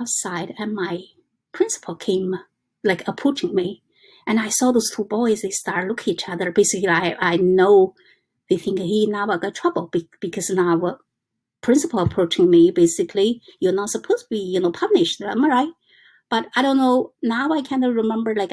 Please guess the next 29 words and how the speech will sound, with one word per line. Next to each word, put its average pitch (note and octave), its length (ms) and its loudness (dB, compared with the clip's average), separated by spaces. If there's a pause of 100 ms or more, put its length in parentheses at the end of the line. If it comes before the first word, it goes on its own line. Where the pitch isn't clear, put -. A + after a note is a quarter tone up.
(100)
I B3 120 -8
di-, D4 220 -8
I C#4+ 80 -2
didn't F4+ 140 6
know A3+ 160 2
where G#3 240 2
I G3 100 2
get G3+ 220 -6
those F#3+ 200 -4 (100)
brave, G#3 640 0
like, F#3+ 260 -6
you F#3+ 120 -6
know, F#3+ 180 -6 (100)
the F3+ 60 -10
power. F#3 340 -4
I F#3 100 -4
just, G#3+ 260 -6 (560)
before D4+ 460 2
the B3+ 320 -2 (340)
principal E4+ 460 2
approaching A3+ 460 0
me, F#3 300 -4 (260)
I G#3+ 160 -6
said, A3+ 420 -6 (320)
before A3+ 360 -2
he D#4+ 300 2
opened A#3+ 380 0
his E4+ 220 0
mouth, F3+ 340 -4